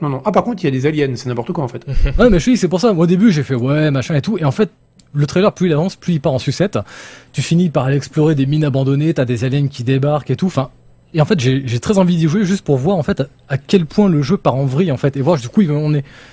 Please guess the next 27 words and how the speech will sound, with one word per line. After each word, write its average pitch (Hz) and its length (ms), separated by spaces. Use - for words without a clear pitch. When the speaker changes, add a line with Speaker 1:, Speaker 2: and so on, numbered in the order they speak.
Speaker 2:
Parce - 140
que, 147 60
euh, 139 260
effectivement, 170 400
si - 80
ça 156 80
se - 80
résumait 156 400
à 139 80
avoir 131 160
des 139 80
bagnoles 143 220
arrivées 143 340
et 139 60
faire, « 127 200
Bon, 151 280
euh, 123 40
voilà, 143 240
tenez, 147 280
euh, 117 80
quatre - 160
dollars, 147 180
monsieur, 147 200
pour 131 100
votre 120 100
essence, 147 300
euh, », 127 80